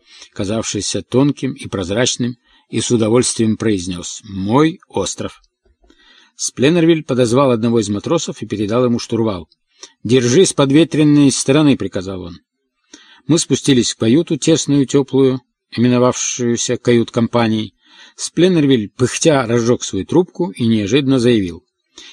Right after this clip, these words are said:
«Я не сойду на берег, я руковожу газетой, а не занимаюсь журналистикой. Для меня это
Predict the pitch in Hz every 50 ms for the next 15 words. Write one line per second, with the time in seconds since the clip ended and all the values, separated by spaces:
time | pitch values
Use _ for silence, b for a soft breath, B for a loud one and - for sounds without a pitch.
0 | B B - 120 151 180 196 185 185 165 - 165 165 156 156 143 127 120 107 101
1 | 98 85 - - - 113 135 160 156 139 - 147 147 143 135 131 139 120 117 120
2 | 110 147 190 202 - 180 147 135 131 127 123 113 110 117 120 120 143 151 143 131
3 | 123 131 123 131 139 127 120 107 - - 101 - 98 95 90 - _ _ B B
4 | B B B B B B B - 101 113 147 165 175 190 202 202 196 175 - 175
5 | 165 151 139